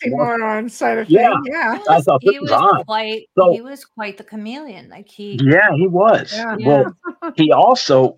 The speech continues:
Speaker 1: uh, researching Gervais, I found his family, um, one of their websites, and they've, you know, the, they had all their genealogy. Gervais, Gervais' uncle was Jean Lafitte,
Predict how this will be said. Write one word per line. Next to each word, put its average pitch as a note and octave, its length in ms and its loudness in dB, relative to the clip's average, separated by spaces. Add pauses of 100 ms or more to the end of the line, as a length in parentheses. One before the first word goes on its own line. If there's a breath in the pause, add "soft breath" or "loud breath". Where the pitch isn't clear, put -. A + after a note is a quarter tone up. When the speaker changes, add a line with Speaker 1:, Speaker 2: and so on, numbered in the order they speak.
(120)
Speaker 1:
uh, A#2+ 100 -4 (280)
researching D3 760 0
Gervais, D3 560 2 (260)
I C#3+ 120 0
found F#3 340 2
his C#3+ 240 0
family, D3+ 720 2 (280 soft breath)
um, G#2+ 440 0
one C#3+ 200 0
of E3+ 80 0
their C3 120 4
websites, C3 840 0
and G#2+ 140 -4
they've, A#2 240 0
you B2 80 0
know, G2+ 240 -4 (240)
the, B2+ 200 0
they C3 180 0
had C#3 220 2
all B2+ 160 4
their B2 160 -2
genealogy. C3+ 840 0 (380 soft breath)
Gervais, D3+ 680 2 (720)
Gervais' C#3 520 2
uncle F3 540 2 (340)
was B2+ 340 2 (120)
Jean C#3+ 420 0
Lafitte, - 560 -4